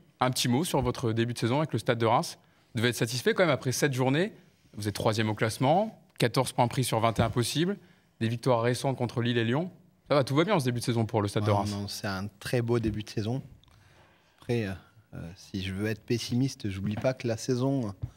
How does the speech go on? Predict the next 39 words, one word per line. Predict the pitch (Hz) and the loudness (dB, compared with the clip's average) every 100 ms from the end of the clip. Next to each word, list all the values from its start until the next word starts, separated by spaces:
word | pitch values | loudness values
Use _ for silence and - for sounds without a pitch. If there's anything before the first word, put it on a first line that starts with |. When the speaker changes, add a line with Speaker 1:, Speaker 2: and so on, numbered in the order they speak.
| _ _ _ | _ _ _
Speaker 2:
où | 113 110 | -2 2
on | 113 | 2
est | |
descendu, | 113 131 - 123 117 151 156 - - _ | 2 0 0 0 2 0 -2 -12 -20 _
on | 110 107 104 104 101 101 | -10 -8 -6 -6 -6 -6
avait | 104 107 | -4 -4
le | 110 | -4
record | 113 131 | -2 0
de | 123 | 0
points. | 110 107 | -2 -2
On | 123 | -2
a | 101 | -2
commencé | 101 110 113 131 | -4 -4 -4 -2
la | 117 | -4
saison | 110 110 120 | -2 -2 -2
en | 113 98 92 - - _ _ _ _ _ _ 107 | -4 -6 -8 -16 -20 _ _ _ _ _ _ 0
allant | 117 131 135 | 2 4 4
gagner | 135 135 | 4 2
à | 131 | 4
Bordeaux, | 131 123 120 151 - | 2 2 2 0 -4
en | 110 | -6
gagnant | 104 110 120 | -2 0 0
contre | 117 117 | -2 -2
Marseille. | 110 107 - 120 117 101 | -2 -2 -2 -2 -2 -6
Maintenant, | - 82 92 95 107 | -8 -6 -4 -4 -4
aujourd'hui, | 101 95 98 101 117 101 - - _ - | -4 -4 -4 0 0 0 -6 -20 _ 0
moi, | 113 | 0
je | 113 | 2
m'attache | 113 120 120 | 2 2 0
au-delà | 113 110 | -2 0
des | 110 | 0
résultats | 110 104 120 | -2 -2 -2
au | 107 | -2
contenu. | - 107 107 117 123 - _ _ - | -2 -4 -2 -2 -4 -10 _ _ -8
Et | 92 | -6
le | |
contenu, | 95 104 101 107 107 107 | -4 -4 -4 -2 -2 -2
il | 98 | -2
est, | 98 95 | -4 -4